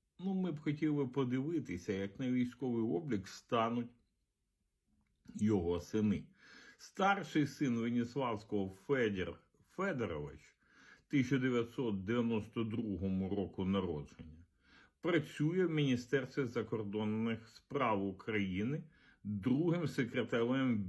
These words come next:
відділу політичного планування Головного управління аналізу та планування політичного директорату. По віку і посаді підходить. На фронт піде,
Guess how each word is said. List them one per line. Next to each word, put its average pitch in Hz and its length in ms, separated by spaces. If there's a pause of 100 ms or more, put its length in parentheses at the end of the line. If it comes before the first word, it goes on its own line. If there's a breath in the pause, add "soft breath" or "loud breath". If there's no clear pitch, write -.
(140)
відділу 131 560
політичного 123 960
планування 113 800
Головного 113 600
управління 107 760
аналізу 107 640
та 95 200
планування 107 880 (920 soft breath)
політичного 117 1120
директорату. 107 1040 (480)
По 151 160
віку 170 400 (960)
і 135 400 (180)
посаді 127 540 (120)
підходить. 95 460 (1000)
На 123 220
фронт 107 520
піде, 123 440